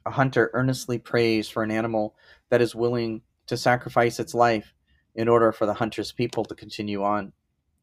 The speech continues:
The hunter aspires to be cognizant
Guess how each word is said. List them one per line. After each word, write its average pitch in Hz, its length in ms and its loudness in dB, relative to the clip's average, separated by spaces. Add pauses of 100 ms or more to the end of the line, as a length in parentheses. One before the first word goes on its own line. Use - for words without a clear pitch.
(600)
The 123 80 0
hunter 135 340 2
aspires 123 680 0
to - 100 -16
be 107 120 -4
cognizant 120 680 0